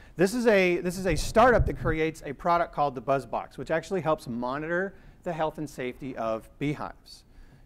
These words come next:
They use a Wi-Fi module inside the board, and they also put all of their data in the cloud, and in the cloud have complex algorithms that can actually listen to the sounds of the bees in the hives to determine the health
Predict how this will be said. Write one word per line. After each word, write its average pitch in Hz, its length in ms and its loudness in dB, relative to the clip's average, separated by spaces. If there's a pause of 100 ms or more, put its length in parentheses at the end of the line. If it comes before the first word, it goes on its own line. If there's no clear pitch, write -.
They 135 80 -2
use 151 160 0
a 180 40 2
Wi-Fi 185 420 6
module 170 400 2
inside 143 360 0
the 127 80 -4
board, 160 380 6
and 147 100 2
they 151 100 0
also 180 360 0
put 165 220 -2
all 151 200 2
of 202 80 0
their 208 120 0
data 190 240 0
in 156 80 -2
the 147 80 -6
cloud, 180 440 2
and 147 120 -6
in 170 120 -2
the 202 80 -2
cloud 196 540 0 (220)
have 160 340 0
complex 208 520 0
algorithms 160 640 2
that 156 80 -6
can 156 140 -4
actually 156 320 -4
listen 160 340 -2
to 254 80 -4
the 190 120 -2
sounds 175 480 -2
of 151 60 -10
the 139 60 -8
bees 151 280 -4
in 160 40 -4
the 147 60 -2
hives 170 400 -6
to 165 80 -14
determine 165 380 -6
the 156 60 -8
health 139 280 -2